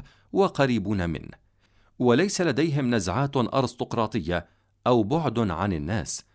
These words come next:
أو عدم اكتراث بالناس أو استهانة بهم.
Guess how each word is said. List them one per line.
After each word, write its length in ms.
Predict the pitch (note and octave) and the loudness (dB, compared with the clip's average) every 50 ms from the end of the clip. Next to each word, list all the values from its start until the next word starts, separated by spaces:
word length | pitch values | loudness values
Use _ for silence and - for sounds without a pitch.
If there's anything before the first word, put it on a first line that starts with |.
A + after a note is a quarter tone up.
| _ _ _ _ _ _ - | _ _ _ _ _ _ 0
أو 180 | A#2 A#2 G2 E2+ | 2 2 4 4
عدم 300 | E2 A2 A#2 A#2+ A2+ A2+ | 2 2 2 2 2 2
اكتراث 500 | G#2+ - - G#2+ G2+ A#2+ C#3+ C#3+ C#3+ - | 0 0 -2 -2 0 0 0 -2 -2 -2
بالناس 680 | A#2 G2 E2 F#2 F2 E2 E2 G#2+ B2+ C#3 C#3 - - - _ _ _ _ _ _ _ _ _ - | -2 -2 -2 -2 -2 -2 0 0 -2 -2 -2 -4 -8 -12 _ _ _ _ _ _ _ _ _ 0
أو 140 | B2 B2+ B2 | 2 4 4
استهانة 580 | A#2 - - A#2+ A2+ F2+ B2 F3 F3 C#3+ G#2 - | 2 2 0 -2 -2 0 0 0 0 -2 -2 -2
بهم. 560 | G#2+ F#2+ E2 D#2 F#2 A2+ F#2+ D#2+ C2 G1+ G1+ | -2 -2 -2 -2 -2 -4 -4 -6 -8 -10 -12